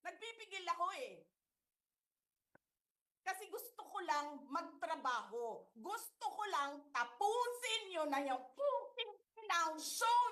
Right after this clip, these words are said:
ninyo dyan sa House of Representatives para makabalik na kami sa trabaho namin.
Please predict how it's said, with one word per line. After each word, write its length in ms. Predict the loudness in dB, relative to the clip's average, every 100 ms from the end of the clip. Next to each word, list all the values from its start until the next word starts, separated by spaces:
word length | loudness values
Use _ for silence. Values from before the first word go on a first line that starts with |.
| 0
ninyo 300 | -6 0 2 2 -2 -18
dyan 400 | -8 -2 2 2 0
sa 80 | -6
House 400 | 2 4 4 -2
of 80 | -2
Representatives 1040 | -2 -2 -4 -4 -6 -6 -10 -12 -12 -16 _
para 300 | 2 4 4 2
makabalik 640 | -2 2 2 2 -2 -6 -10
na 80 | -2
kami 320 | 0 4 4 2 -4 _ _ _ _
sa 160 | -4 0
trabaho 480 | 2 4 8 8 6
namin. 580 | 4 4 4 4 2 0